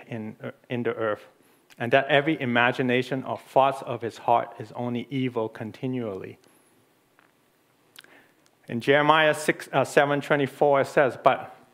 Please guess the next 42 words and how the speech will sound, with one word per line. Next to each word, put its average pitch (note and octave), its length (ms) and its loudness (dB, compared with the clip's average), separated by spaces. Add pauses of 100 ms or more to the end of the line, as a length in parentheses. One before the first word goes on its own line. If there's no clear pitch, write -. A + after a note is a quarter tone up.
(260)
they C3+ 160 2
hardened C3 420 2
not E3 360 2 (720)
and A#2+ 180 -4
inclined C3+ 520 2
their C3 100 2
ears, A#2+ 480 0 (160)
but A#2 160 2
walk C#3+ 520 2
in C3 100 -2
the A2+ 100 -2
counsel D3 640 0 (300)
and B2 180 -2
in A#2+ 120 -2
the A#2+ 140 -2
imagination C3+ 840 2
of A2+ 140 -4
the G#2+ 200 -4
evil C#3+ 360 0
heart, A2 400 -2 (520)
and A2 160 -8
went A#2 280 0
backward, A#2+ 500 0
not A2+ 400 -4
forward." A2 580 -6 (1800)
There's D#3 240 2
many D#3+ 320 4
passages C#3+ 680 0
in A#2 80 -2
the G#2 100 -2
Old B2 200 -2
Testament, C3+ 360 2
I A#2 120 4
listed B2 440 0
them, A2 200 -2
I G#2+ 140 0
don't A2 400 -8
have G2+ 100 -2
time A#2+ 280 0
to G#2+ 100 -4
cover B2+ 320 2
them, G2+ 180 -8